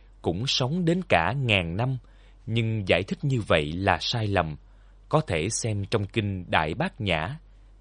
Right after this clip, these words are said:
kinh Giác Lượng Thọ Mạng. Bát Nê Hoàng, tức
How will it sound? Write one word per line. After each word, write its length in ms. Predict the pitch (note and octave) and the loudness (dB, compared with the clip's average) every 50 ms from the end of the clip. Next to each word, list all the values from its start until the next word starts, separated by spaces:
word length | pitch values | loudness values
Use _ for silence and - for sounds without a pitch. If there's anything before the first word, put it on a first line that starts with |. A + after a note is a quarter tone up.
| - - | -4 -2
kinh 380 | C3 A#2 A2+ A2+ G#2+ G2 G2 | -2 -2 -2 -2 -4 -4 -2
Giác 340 | G2+ C#3+ F#3 F#3+ - - - | -2 -2 -2 -2 -4 -4 -2
Lượng 320 | G2+ F2+ F2 D#2+ D2+ E2+ G2 | 0 0 0 0 -2 -6 -6
Thọ 260 | G2+ F#2 D#2+ D2+ D2+ | -2 -2 0 0 0
Mạng. 420 | E2 E2+ E2 D#2 D2 D2 D2+ E2+ G2 G#2 - - - - - - - - - - - - - - - - - - - - - - - - - - - - - - - - - - - - - - - - - - - - - - - - - - - - - - - - - - - | -2 -2 -4 -4 -4 -6 -8 -10 -12 -14 -16 -20 -20 -20 -20 -20 -20 -20 -20 -20 -20 -20 -20 -20 -20 -20 -20 -20 -20 -20 -20 -20 -20 -20 -20 -20 -20 -20 -20 -20 -20 -20 -20 -20 -20 -20 -20 -20 -20 -20 -20 -20 -20 -20 -20 -20 -20 -20 -20 -20 -20 -20 -20 -20 -20 -20 -20 -14 -4
Bát 300 | A#2 B2 C3+ F3 G#3 - - | 2 2 4 4 2 -2 -4
Nê 320 | C#3+ C#3 C#3 C#3 C#3+ C#3 C3+ | -2 0 2 2 2 2 2
Hoàng, 520 | A#2 F2+ G2 F#2 F2 E2+ E2 D#2 D#2 C#2+ - - - - - - - - - - - - - - - - - - | 0 -2 0 2 2 2 2 0 -4 -10 -14 -18 -20 -20 -20 -20 -20 -20 -20 -20 -20 -20 -20 -20 -20 -8 -2 0
tức 120 | A3 A3 | 0 0